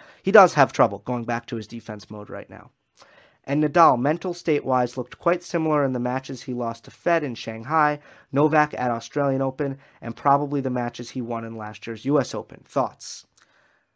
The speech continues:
Again, Nadal, his psyche, I would classify it right now as fragile. What he can do to remedy that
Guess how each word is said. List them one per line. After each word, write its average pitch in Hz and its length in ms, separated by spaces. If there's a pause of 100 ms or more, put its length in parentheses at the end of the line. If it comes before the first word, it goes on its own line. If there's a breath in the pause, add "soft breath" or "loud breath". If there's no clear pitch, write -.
(540 soft breath)
Again, 127 440 (1160)
Nadal, 143 720 (1040 loud breath)
his 127 520
psyche, 208 600 (160)
I 156 160
would 170 180
classify 156 640
it 147 140
right 139 260
now 135 420 (260 soft breath)
as 135 160
fragile. 113 520 (2250)
What 139 460
he 165 160
can 143 200
do 175 160
to 170 80
remedy 170 460
that 190 400